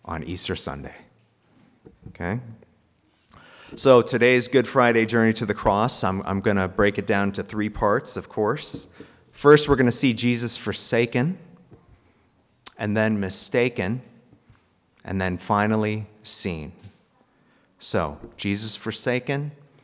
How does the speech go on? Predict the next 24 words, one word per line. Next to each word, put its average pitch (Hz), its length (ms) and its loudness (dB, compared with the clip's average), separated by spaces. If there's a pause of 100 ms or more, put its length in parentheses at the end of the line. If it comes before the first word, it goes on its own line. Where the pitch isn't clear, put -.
(360)
and 85 120 -6
then 90 200 -2
mistaken, 113 720 -6 (560)
and 95 120 -6
then 95 140 -2
seen. 80 500 -6 (520)
So - 180 2
at 117 80 2
the 110 80 -4
start 131 280 6
of 123 60 4
our 117 120 4
passage, 113 480 0
first 127 280 2
we 120 100 2
meet 117 240 2
Jesus 120 420 -2
forsaken. 113 800 -4 (960)
Please 120 200 0
look 117 140 4
with 113 160 -4
me 110 160 0
at, 95 240 -4
uh, 92 260 -2